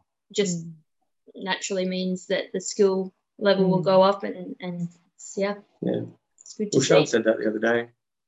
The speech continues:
Speaker 3: Yeah. The, um, the,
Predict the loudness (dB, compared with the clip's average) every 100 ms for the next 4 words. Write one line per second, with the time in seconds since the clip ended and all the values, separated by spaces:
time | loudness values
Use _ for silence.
0 | _ _ _ _ _ _ _ _ _ _
1 | -2 0 0 -6 2 6 6 6 4 4
2 | 4 2 2 2 2 -2